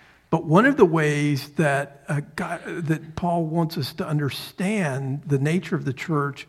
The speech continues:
and the fruit of what he is teaching to the church at Rome is this, is that it is a device of our enemy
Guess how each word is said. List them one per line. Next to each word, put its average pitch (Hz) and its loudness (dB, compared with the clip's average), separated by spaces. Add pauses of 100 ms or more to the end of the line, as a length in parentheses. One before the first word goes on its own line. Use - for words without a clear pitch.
(100)
and 151 2
the 143 0
fruit 196 2
of 127 -2
what 143 0
he 160 2
is 135 -4
teaching 226 -2
to 165 -4
the 147 -4
church 151 -4
at - -12
Rome 160 -2 (540)
is 139 2
this, 147 -2 (380)
is 156 -2
that 151 -2
it 170 -2
is 147 2
a 139 2
device 139 2
of 139 0
our 139 0
enemy 143 -2